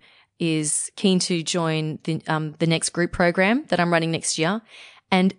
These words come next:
she told me that she has been avoiding doing any public speaking since she was in high school because she didn't want to feel those feelings of an-, of anxiety and nervousness.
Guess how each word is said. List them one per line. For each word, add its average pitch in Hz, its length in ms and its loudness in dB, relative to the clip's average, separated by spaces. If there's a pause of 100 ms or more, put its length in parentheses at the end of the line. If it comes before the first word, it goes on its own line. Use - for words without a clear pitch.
she 240 200 0
told 220 240 4
me 190 440 2
that 190 120 0
she 214 180 4
has 214 140 2
been 220 240 4
avoiding 175 840 2
doing 170 280 2 (120)
any 196 200 4
public 196 400 0
speaking 220 560 0 (180)
since 180 260 0
she - 120 0
was 175 140 2
in 160 100 0
high 151 180 0
school - 360 -4 (520)
because 196 320 2
she 196 160 -2
didn't 214 520 2 (220)
want 185 460 2 (180)
to 196 160 2
feel 196 540 4
those 170 260 2
feelings 180 500 0
of 160 140 -4
an-, 156 240 -2
of 160 240 -6
anxiety 165 600 2
and 151 140 -6
nervousness. - 680 -6